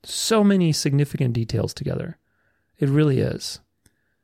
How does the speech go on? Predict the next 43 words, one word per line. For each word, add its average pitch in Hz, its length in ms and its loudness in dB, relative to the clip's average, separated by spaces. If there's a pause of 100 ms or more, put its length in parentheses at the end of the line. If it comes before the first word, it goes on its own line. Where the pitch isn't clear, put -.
(140)
So 175 120 2
when 185 140 4
people 240 220 4
tell 202 180 2
you 190 120 4
that 156 120 0
the 147 60 0
Bible 139 360 2
is 123 120 0
not 123 160 2
inspired, 117 680 -2 (1300)
point 262 300 2
them 226 140 2
to 190 140 0
typology. 160 720 -2 (1040)
Point 262 240 2
them 226 160 2
to 196 140 0
these 165 400 -2
truths, 208 680 2
which 139 160 -4
are 151 60 0
very 202 480 2
simple. 233 400 0
I - 20 0
mean, 131 140 0
you 185 100 0
can 196 140 -2
just 170 120 0
look 170 180 0
them 180 100 4
up 175 120 0
yourself. 185 600 -2 (480)
It's - 100 -12
very 180 420 2
fascinating. 151 520 0
The 131 160 -2
odds 196 340 2
that 185 120 -4
all 170 160 2
these 170 180 0
things 156 200 0 (120)
are 123 320 0